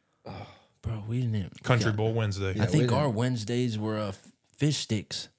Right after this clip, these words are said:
Speaker 3: Yeah, Tuesday
Speaker 1: Not
Speaker 3: was
Speaker 1: pretty
Speaker 3: chicken
Speaker 1: good.
Speaker 3: tenders.
Speaker 1: Yeah, chicken
Speaker 2: And then
Speaker 1: tender
Speaker 2: when
Speaker 1: Tuesday.
Speaker 2: But then, like, once Thanksgiving rolled around, we'd have, like, Thanksgiving dinner. Like, you know how they did that with schools? Did y'all ever
Speaker 1: Yeah.
Speaker 2: do that?
Speaker 3: They tried it. They would have it the week before.
Speaker 1: Mm-hmm.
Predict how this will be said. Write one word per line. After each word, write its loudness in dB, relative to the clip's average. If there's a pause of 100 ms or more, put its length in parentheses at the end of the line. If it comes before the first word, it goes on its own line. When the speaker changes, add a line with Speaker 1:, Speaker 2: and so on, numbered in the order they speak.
(600)
Speaker 3:
Yeah, -6
Tuesday -2
Speaker 1:
Not 4
Speaker 3:
was 0
Speaker 1:
pretty 2
Speaker 3:
chicken 0
Speaker 1:
good. 0
Speaker 3:
tenders. -4
Speaker 1:
Yeah, 2
chicken -2
Speaker 2:
And 4
then 4
Speaker 1:
tender 4 (120)
Speaker 2:
when 0
Speaker 1:
Tuesday. 0 (100)
Speaker 2:
But 0
then, 2
like, -2
once -2 (120)
Thanksgiving -2
rolled -2
around, -2
we'd -2
have, 0
like, -6
Thanksgiving -4
dinner. -4
Like, -4
you 2
know 2
how 0
they -2
did -4
that -2
with -8
schools? -6
Did -6
y'all 0
ever 4
Speaker 1:
Yeah. 4
Speaker 2:
do 2
that? -6
Speaker 3:
They 2
tried 0
it. -4
They 2
would 0
have 0
it -4
the -2
week -4
before. -4 (420)
Speaker 1:
Mm-hmm. -10